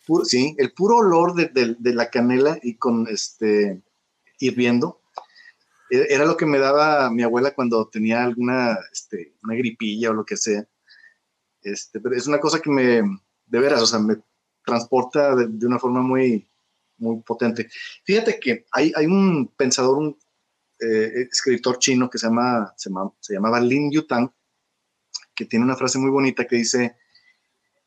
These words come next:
"¿Qué es el patriotismo sino la nostalgia por la comida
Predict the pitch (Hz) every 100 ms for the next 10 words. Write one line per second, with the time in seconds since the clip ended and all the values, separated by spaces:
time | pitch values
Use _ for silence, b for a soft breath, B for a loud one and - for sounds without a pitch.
0 | _ - - 160 165 180 175 147 - 123
1 | - 139 123 113 113 _ _ _ _ _
2 | _ - 123 120 127 127 131 - _ _
3 | 123 123 117 - 123 120 143 139 123 117
4 | 113 113 113 117 120